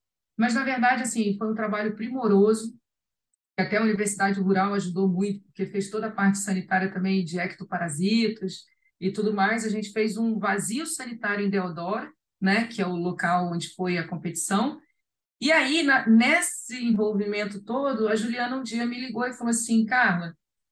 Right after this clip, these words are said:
é, com a sua experiência lá de aeroporto, de entrada e saída de cavalo, que você fez isso muito na Tina, você não quer vir trabalhar com a gente no comitê?" Eu falei: "Mas como funciona? Né, eu já tenho um emprego, eu trabalho numa empresa."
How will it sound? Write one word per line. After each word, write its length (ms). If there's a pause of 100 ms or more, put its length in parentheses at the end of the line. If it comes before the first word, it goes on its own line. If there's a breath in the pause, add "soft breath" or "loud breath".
(140)
é, 300
com 140
a 40
sua 160
experiência 680
lá 240
de 120
aeroporto, 1080 (200)
de 140
entrada 320
e 40
saída 360
de 100
cavalo, 440
que 60
você 120
fez 460
isso 280
muito 240
na 140
Tina, 540 (180)
você 180
não 140
quer 260
vir 140
trabalhar 480
com 60
a 40
gente 400
no 200
comitê?" 640 (400)
Eu 60
falei: 180
"Mas 140
como 200
funciona? 760 (300)
Né, 180
eu 60
já 120
tenho 260
um 20
emprego, 440
eu 80
trabalho 440
numa 220
empresa." 560